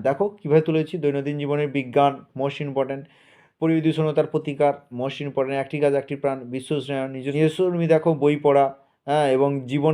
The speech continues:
কেন্দ্রিক দেখো ডক্টর এপিজে আব্দুল কালাম, শঙ্খ ঘোষ। অর্থাৎ আমি মোট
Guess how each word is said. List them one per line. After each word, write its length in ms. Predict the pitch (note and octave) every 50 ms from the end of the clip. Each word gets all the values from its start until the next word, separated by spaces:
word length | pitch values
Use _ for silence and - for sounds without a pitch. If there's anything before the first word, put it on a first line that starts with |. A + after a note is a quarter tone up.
| D#3 -
কেন্দ্রিক 260 | D#3+ D#3 D3+ D3+ C#3+ C#3+
দেখো 120 | D3+ D3 D#3 C#3+ C#3+
ডক্টর 180 | C#3 - D3+ C#3+ D3 D3
এপিজে 260 | C#3 C#3+ C#3+ C3+ D3 C#3+
আব্দুল 180 | C3+ C3+ C#3+ C#3 C3+
কালাম, 200 | C#3+ C3+ C3+ C3+ B2+ -
শঙ্খ 160 | D3+ C#3+ C#3 C#3+ C3+
ঘোষ। 120 | B2+ C3 - - _ _ _ - - - - F#3
অর্থাৎ 220 | G3+ G3+ C4+ B3 A#3+ F3+ F#3+
আমি 140 | G3 G#3+ A3+ A3 G#3+
মোট 180 | A3+ B3 A#3